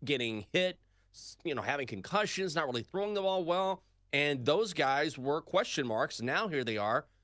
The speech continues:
competing for M V Ps. So I'm with you that it's important to give these guys a longer leash than fans generally give them and let them try to develop.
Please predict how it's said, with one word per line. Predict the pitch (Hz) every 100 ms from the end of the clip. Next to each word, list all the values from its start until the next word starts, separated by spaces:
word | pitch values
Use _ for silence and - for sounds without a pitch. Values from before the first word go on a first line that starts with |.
| _
competing | 147 156 160 170
for | - 165 170 175 -
M | 185 180
V | 165 160
Ps. | - 233 151 98 - - _ _ _ _
So | - 170 147
I'm | 180 247 180
with | 180 175
you | 143
that | 127 123 120 _ _ _ -
it's | 175 -
important | 190 151 160 156
to | 131
give | 117 120
these | 131 117
guys | 123 117 117 -
a | 113
longer | 104 107 113 110 107
leash | 101 107 110 -
than | 101 95
fans | - 104 107 101
generally | - 107 104 101
give | 95 104 98
them | 104 110 - _
and | 104 101
let | 107 113 -
them | 107 98
try | - 98 101
to | 110
develop. | 104 110 117